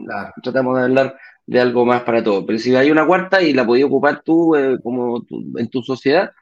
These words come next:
Speaker 2: claramente, mi estimado, no hay problema. Y nos sigue preguntando Sociedad Fermaco, nos dice, "¿Cómo hacer para comprar dos departamentos?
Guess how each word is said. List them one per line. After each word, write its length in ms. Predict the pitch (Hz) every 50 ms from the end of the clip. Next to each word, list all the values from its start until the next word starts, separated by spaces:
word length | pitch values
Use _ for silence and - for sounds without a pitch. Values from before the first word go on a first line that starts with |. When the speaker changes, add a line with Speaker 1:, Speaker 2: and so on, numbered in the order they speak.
| _ _ _ _ _ _ _
Speaker 2:
claramente, 920 | - 117 120 120 117 113 117 120 127 131 135 131 - - 120 117 110 104
mi 120 | 101 101
estimado, 440 | 104 - - 87 73 - - - - -
no 140 | - 107 113
hay 80 | 113 113
problema. 440 | - 107 98 85 - - - - _ _ _ - - - - - - - _ _ -
Y 60 | -
nos 100 | 156 160
sigue 160 | - 240 240 240
preguntando 840 | 220 233 226 220 226 240 226 196 170 165 156 147 143 139 135 135 131
Sociedad 320 | - 127 120 - 143 147
Fermaco, 640 | 147 147 139 143 147 160 156 - 135 120 104 - -
nos 120 | 110 127
dice, 220 | 143 156 156 175 - _ _ _ _ _ _ _ _ -
"¿Cómo 300 | - 320 - 269 277 269
hacer 360 | 240 - - 233 226 254 -
para 220 | - 233 208 196 -
comprar 540 | 170 170 165 - 196 220 240 - - _ _
dos 300 | - - - 320 339 339
departamentos? 920 | 349 294 247 233 226 - - 120 113 107 98 90 - - - - - _